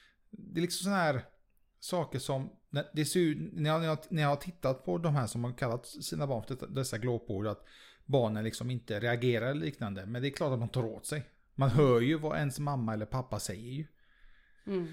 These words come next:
Speaker 1: Eh, men där, där tycker jag, jag har ju, eh,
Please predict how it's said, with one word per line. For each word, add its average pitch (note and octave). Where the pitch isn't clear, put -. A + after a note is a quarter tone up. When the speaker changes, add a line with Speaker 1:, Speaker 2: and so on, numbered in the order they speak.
Speaker 1:
Eh, A#2
men D3
där, G#3
där F#3+
tycker F#3+
jag, D3
jag D3+
har D#3+
ju, D#3+
eh, -